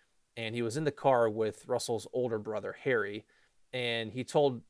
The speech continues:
Harry, he basically was lamenting to him and regretting how he hadn't accomplished more in life. And mind you, this was a guy who had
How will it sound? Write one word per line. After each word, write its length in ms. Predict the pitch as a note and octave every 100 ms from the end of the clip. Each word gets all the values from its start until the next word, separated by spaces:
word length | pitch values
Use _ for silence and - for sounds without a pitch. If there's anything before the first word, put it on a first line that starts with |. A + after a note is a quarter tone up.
| -
Harry, 360 | C3+ C#3+ C#3 A#2
he 80 |
basically 440 | A2+ B2 - B2 A#2+
was 280 | A2+ G#2+ G#2+
lamenting 500 | A#2 A2 B2 A#2+ A#2+
to 100 | A2
him 220 | A2 A2+
and 140 | G#2 G#2
regretting 480 | A2 A#2+ B2 A#2 G#2+
how 220 | A#2 A2+
he 120 | A#2+
hadn't 260 | B2 B2+ G#2+
accomplished 580 | - C3+ D3 A2 -
more 260 | A2+ A2+ G#2+
in 160 | G#2 G#2+
life. 400 | C3+ A2 - - - - - _ _
And 500 | B2+ B2 A#2+ A#2+ B2 - _ _ _ -
mind 320 | C3 C#3 B2+
you, 200 | B2+ A#2+
this 260 | B2 C3 -
was 140 | A2+
a 60 | A2+
guy 360 | A#2 A2+ A#2
who 400 | G#2+ B2 A#2 A2 - _ _ _ _
had 480 | - A#2 G#2+ G#2 G#2